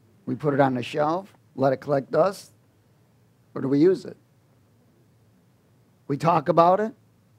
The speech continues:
<laughs> or do we use it? In verse one, let's speak it. And it came to pass when Solomon had finished building the house of the Lord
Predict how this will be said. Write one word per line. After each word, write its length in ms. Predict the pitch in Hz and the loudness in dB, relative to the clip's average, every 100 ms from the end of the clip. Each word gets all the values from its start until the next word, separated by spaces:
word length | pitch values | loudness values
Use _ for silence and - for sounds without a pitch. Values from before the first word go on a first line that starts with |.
| _ | _
<laughs> 460 | _ - - _ _ | _ -20 -20 _ _
or 120 | 151 | -2
do 60 | 147 | 0
we 100 | 160 | 2
use 260 | 175 - | 2 2
it? 140 | 123 - _ _ _ _ _ _ _ _ _ _ _ _ _ _ _ _ _ _ _ _ _ _ _ - | -8 -12 _ _ _ _ _ _ _ _ _ _ _ _ _ _ _ _ _ _ _ _ _ _ _ -10
In 60 | 131 | 0
verse 260 | 190 190 | 0 2
one, 200 | 208 180 | 0 2
let's 120 | 160 | 0
speak 300 | - 190 180 | 0 0 2
it. 180 | 143 - - _ _ _ _ _ - | -2 -6 -14 _ _ _ _ _ -4
And 100 | 156 | -2
it 60 | 165 | 0
came 240 | 214 220 | 2 0
to 60 | 170 | 0
pass 500 | 190 180 185 180 170 | 2 4 4 4 0
when 100 | 151 | -2
Solomon 460 | 185 185 220 190 | 2 2 2 2
had 180 | 175 151 | 2 0
finished 380 | - 208 180 - | -2 -4 -4 -2
building 320 | 175 180 175 | -2 0 0
the 100 | 156 | 0
house 300 | 160 170 170 | 2 0 -2
of 80 | 190 | -4
the 60 | |
Lord 400 | 175 147 143 143 | -2 0 0 -4